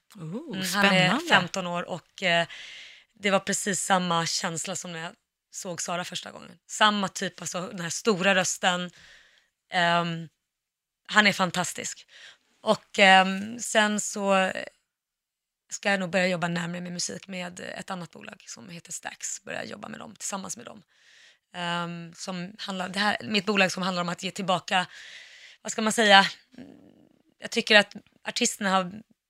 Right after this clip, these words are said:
Speaker 2: fått väldigt lite betalt under väldigt många år och nu är det dags att ta tillbaka det till artisterna igen.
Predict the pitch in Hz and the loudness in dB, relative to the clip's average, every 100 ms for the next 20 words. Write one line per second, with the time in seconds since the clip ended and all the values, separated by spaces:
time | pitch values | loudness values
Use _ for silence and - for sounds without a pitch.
0 | _ _ - - - 208 - 208 196 214 | _ _ -20 -18 -6 -4 -2 -4 -2 -4
1 | 208 180 - 226 180 196 185 208 196 202 | -4 -6 6 6 6 0 4 6 6 4
2 | 190 185 208 190 196 202 190 190 - 196 | 6 6 6 6 4 2 2 2 -2 -6
3 | _ - 185 185 208 - 180 170 - 185 | _ -10 -6 4 4 6 0 -2 0 0
4 | 165 233 - - 67 | 0 -6 -10 -12 -14